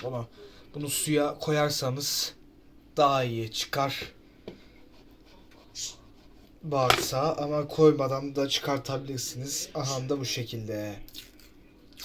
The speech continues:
Böyle çok da güzel soyuluyor.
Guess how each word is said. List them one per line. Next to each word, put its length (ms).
Böyle 500
çok 320
da 40
güzel 340
soyuluyor. 1200